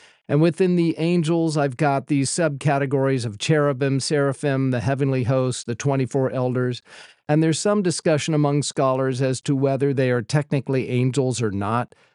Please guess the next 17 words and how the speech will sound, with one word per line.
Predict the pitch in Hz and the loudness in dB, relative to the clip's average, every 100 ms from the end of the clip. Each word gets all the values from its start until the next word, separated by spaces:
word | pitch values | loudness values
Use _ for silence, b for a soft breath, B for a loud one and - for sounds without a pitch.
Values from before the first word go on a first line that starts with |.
| b | b
Not | 120 110 110 | 0 2 0
all | 110 120 | 0 -2
of | 110 | -2
them | 120 113 | -2 0
are | 104 | 0
messengers. | 107 113 - 135 117 123 123 | 0 -2 -2 -2 -2 -2 -4
The | - 110 | -6 -6
twenty-four | - 127 120 - 123 - | -2 -2 -2 -2 -4 -4
elders | 117 113 135 131 | -4 -2 -2 -2
seem | - 143 131 | -2 -4 -2
to | 120 | -2
be | 131 | -4
consumed | 123 127 117 - 143 131 120 | -2 -2 -2 0 0 0 0
in | 113 107 | -2 -2
worship, | 110 117 - 156 147 | -2 -2 -2 -6 -6
for | - 151 | -2 0
example. | 147 131 147 135 - 147 | 0 0 -2 -2 -4 -4